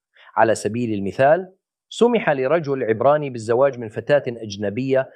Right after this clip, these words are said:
تعيش في إحدى مناطق القبائل الإسرائيلية، ومثل هذا الأمر جعل تلك الفتاة إسرائيلية على الفور. ولكن بشكل عام كانت الفتاة العبرانية لا تشجع على الزواج من رجل أجنبي يعيش في إسرائيل،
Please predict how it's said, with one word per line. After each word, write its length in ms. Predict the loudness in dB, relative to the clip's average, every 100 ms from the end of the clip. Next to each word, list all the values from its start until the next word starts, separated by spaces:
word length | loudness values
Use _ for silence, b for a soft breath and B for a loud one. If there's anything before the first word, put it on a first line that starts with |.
| B 0
تعيش 360 | 2 2 -4
في 260 | -8 -8 -10
إحدى 260 | -6 -2
مناطق 460 | -2 0 -2 -2 -8
القبائل 500 | -6 0 2 2 0
الإسرائيلية، 840 | -6 -8 -6 -6 -4 -8 -10 -16 _ _ _ _ _ -2
ومثل 300 | 0 0 2
هذا 260 | 2 2
الأمر 360 | 0 -2 -2 -2
جعل 360 | 0 2 2 0
تلك 280 | -6 -6
الفتاة 420 | -6 -6 0 0 0
إسرائيلية 800 | -6 -8 -2 -2 -2 -4 -2 0
على 240 | 0 0 -2
الفور. 440 | -4 -8 -10 -16 _ _ _ b b
ولكن 380 | 2 2 2 -2
بشكل 440 | -2 -2 0 0
عام 480 | 2 4 2 0 -10 _
كانت 340 | 2 4 2 -2
الفتاة 420 | -4 -2 0 0
العبرانية 880 | 0 -4 -2 0 0 0 0 -2 -6 _ 2
لا 360 | 6 6 4 -2
تشجع 500 | -4 -4 -2 0 0
على 240 | 2 -2
الزواج 500 | -2 0 2 0 -2
من 120 | -6
رجل 380 | -4 -4 -2 -4
أجنبي 600 | -4 -4 -2 -4 -6 _ _ _ _ 2
يعيش 380 | 2 2 -4 -12
في 220 | -16 -18
إسرائيل، 560 | -12 -12 -12 -18 _